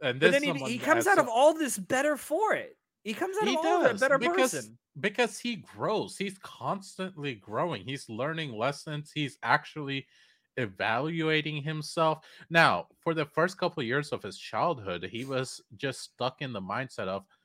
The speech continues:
Speaker 1: "I'm gonna have revenge. I'm just gonna kill anyone and everyone just to become a better killer so that
Speaker 2: Mm.
Speaker 1: I can kill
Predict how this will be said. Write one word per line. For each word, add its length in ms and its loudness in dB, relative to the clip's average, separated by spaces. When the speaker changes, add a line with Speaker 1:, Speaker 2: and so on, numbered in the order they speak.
Speaker 1:
"I'm 200 2
gonna 220 0
have 260 0
revenge. 480 0
I'm 220 -6
just 240 -4
gonna 240 -6
kill 460 -2
anyone 460 -2
and 140 -2
everyone 520 -2
just 240 -4
to 80 -8
become 320 -8
a 40 -6
better 280 0
killer 400 0
so 180 -2
that 140 -2
Speaker 2:
Mm. 40 -2
Speaker 1:
I 100 2
can 380 -4
kill 520 2